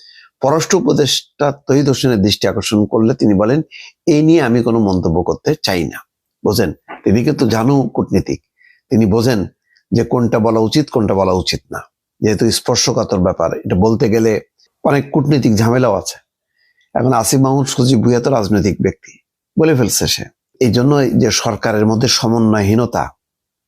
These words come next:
এটা কিন্তু বেশ পরিষ্কার। কারণ কোনো কোনো উপদেষ্টা খুবই প্রফেশনাল, তারা তার কাজের বাইরে কথা বলতে চায় না, কিন্তু আবার কোনো কোনো উপদেষ্টা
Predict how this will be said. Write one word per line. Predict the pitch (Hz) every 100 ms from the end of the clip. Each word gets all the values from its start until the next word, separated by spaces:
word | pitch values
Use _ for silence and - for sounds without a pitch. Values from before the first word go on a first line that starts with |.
| _ _ - _
এটা | 104 101
কিন্তু | 92 110
বেশ | - 104 -
পরিষ্কার। | 110 95 - 87 73 - _ - - - _ -
কারণ | 101 107
কোনো | - 143
কোনো | 160 147
উপদেষ্টা | 127 127 117
খুবই | 120 151 156
প্রফেশনাল, | 135 131 113 101 98 73 - _ _ _ _ _
তারা | 113 110 110 - _ _ -
তার | 107 101 87 - _
কাজের | 110 113 113
বাইরে | 107 117 117 - _
কথা | - 117
বলতে | 110 98 95
চায় | 92
না, | 76 73 - _ - -
কিন্তু | - 123
আবার | 113 117
কোনো | - 127 127
কোনো | 135 131
উপদেষ্টা | 131 - - 110 113 - 98 98